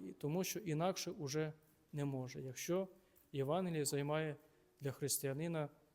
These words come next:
центральне місце. Ось тому ті зерна, які сіяв сіяч, вони пропонуються кожному із нас, і Господь сіє їх,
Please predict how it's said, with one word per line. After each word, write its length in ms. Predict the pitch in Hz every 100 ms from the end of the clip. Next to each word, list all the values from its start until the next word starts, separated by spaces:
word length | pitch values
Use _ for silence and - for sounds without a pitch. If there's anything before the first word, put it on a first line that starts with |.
| -
центральне 640 | - 135 139 143 143 143 202 -
місце. 420 | 131 123 - - 185 _ _ _ - _ _ -
Ось 200 | 190 196
тому 260 | 196 190 190
ті 340 | 190 180 175 160
зерна, 500 | 135 208 214 175 160
які 340 | 156 185 180
сіяв 460 | 175 180 170 147 135 -
сіяч, 540 | - - 156 185 170 151
вони 360 | 151 160 151 - - - _ _ _ _ _ _ - _ _ _ _ _ _ _ -
пропонуються 760 | 175 175 214 233 220 214 185
кожному 480 | 208 196 175 165 160
із 220 | 156 -
нас, 300 | 202 214 -
і 40 |
Господь 460 | 156 160 - 185 170
сіє 340 | - 220 208
їх, 420 | 175 165 151 -